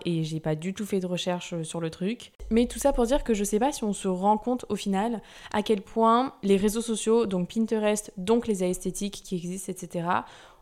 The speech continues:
ont une réelle influence sur un peu la construction de notre personne, qui on est et comment on voit notre identité.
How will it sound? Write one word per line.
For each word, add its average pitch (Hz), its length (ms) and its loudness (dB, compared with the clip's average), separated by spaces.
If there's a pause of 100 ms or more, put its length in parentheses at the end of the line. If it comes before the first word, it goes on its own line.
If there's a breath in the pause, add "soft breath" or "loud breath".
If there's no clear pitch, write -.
ont 233 140 4
une 214 160 4
réelle 226 320 4
influence 220 560 2
sur - 460 -4 (540)
un 190 100 2
peu 269 100 0
la 233 140 4
construction - 680 -4
de 220 80 0
notre 190 200 0
personne, 196 640 2 (260 loud breath)
qui 233 240 -2
on 214 220 4
est 214 180 4
et 214 140 -2
comment 208 420 2
on 190 160 0
voit 208 720 2 (520)
notre 202 460 6
identité. 196 520 0